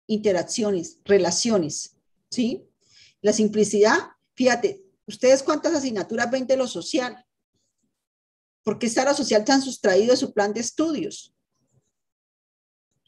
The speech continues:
¿Por qué está el contexto sustraído de su plan de estudios? A su vez, el plan de estudios de la gente de las ciencias humanas, ¿dónde hay, dónde hay conocimientos ingenieriles?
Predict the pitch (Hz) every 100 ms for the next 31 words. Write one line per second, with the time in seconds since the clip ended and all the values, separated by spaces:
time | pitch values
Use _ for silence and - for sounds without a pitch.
0 | - - 214 240 359 403 - - 262 -
1 | 233 208 254 - 294 285 - 220 208 254
2 | - 226 208 214 254 - 339 311 160 -
3 | - - _ _ _ _ _ _ _ _
4 | _ _ 208 254 247 247 285 285 285 285
5 | 277 311 285 277 277 220 202 214 214 254
6 | 214 220 226 254 226 202 233 247 262 254
7 | 247 254 254 262 262 247 _ _ - 226
8 | 240 262 262 277 254 214 208 214 254 269
9 | 233 208 180 208 285 170 - -